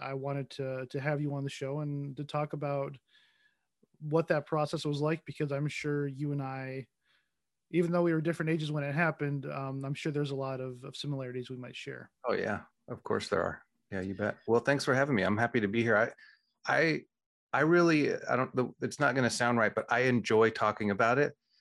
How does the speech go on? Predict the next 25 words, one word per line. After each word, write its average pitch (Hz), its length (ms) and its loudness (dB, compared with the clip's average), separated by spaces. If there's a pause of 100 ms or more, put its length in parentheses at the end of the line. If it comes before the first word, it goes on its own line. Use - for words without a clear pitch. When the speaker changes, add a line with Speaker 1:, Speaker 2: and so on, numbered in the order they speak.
(160)
Speaker 2:
I 113 40 -2
think 120 220 -4
it's - 160 -4
important 110 340 2
to 113 60 0
talk 120 260 -2
about 120 240 4
it. 139 160 2 (800)
And 110 400 2 (500)
I 135 180 6
like 139 580 2 (720)
remembering. 110 760 2 (580)
Um, 92 460 -4
I, 117 260 0
I 120 100 2
don't 135 360 2 (240)
have 131 160 -2
a 117 40 -6
problem 113 500 0
with 104 260 0
remembering 107 560 2
even 151 260 4
the 131 80 4
bad 107 320 0
things. 104 460 -4